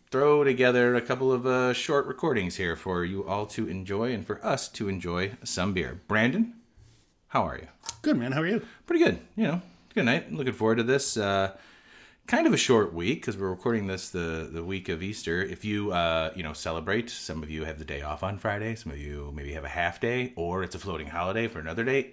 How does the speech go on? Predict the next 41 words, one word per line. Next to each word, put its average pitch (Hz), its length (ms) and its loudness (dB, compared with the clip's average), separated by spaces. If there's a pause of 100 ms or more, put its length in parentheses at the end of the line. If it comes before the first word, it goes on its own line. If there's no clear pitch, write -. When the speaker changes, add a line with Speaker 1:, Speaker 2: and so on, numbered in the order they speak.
(180)
Speaker 1:
I'm 117 460 4
choosing 147 380 0
to 147 80 0
go 143 160 4
into 147 100 2
work 143 240 2
on 160 160 -2
Friday, 175 440 0 (200)
so - 140 -2
I 170 60 4
have 165 60 4
the 160 60 0
following 160 280 2
Monday 127 300 0
off, 127 140 -4
Speaker 2:
Do - 60 4
you 254 80 12
Speaker 1:
so. 180 80 6
Speaker 2:
normally 196 240 6
get 165 160 4
it 151 120 4
off? 143 460 2 (400)
Speaker 1:
Yeah, 277 240 12
but 147 140 8
it's - 160 6
cho-, - 160 4
it's 143 120 2
a 135 60 4
choice 127 280 6
of, 98 60 -4
like, 98 140 0
a 92 60 -6
floating 87 280 -2
holiday. 76 280 -4 (120)
I - 20 -18
can - 100 -6
Speaker 2:
That's 107 180 4
Speaker 1:
either 98 100 0
go 101 100 2
Speaker 2:
cool. 101 80 2
Speaker 1:
in, 156 360 2